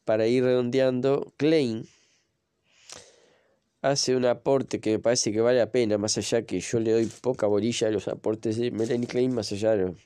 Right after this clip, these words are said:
la parte del mecanismo de defensa, etcétera. Pero esto creo que vale la pena.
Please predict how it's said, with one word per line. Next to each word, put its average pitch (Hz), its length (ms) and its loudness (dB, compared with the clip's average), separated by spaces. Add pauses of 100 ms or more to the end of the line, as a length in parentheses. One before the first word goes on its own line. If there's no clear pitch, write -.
(180)
la 92 140 -4
parte 104 320 -4
del 90 140 -2
mecanismo 95 460 -2
de 85 80 2
defensa, 117 500 0
etcétera. 117 440 -4 (1400)
Pero 160 160 0
esto 160 240 0
creo 135 160 2
que 123 160 0
vale 120 280 2
la 107 100 2
pena. 98 380 0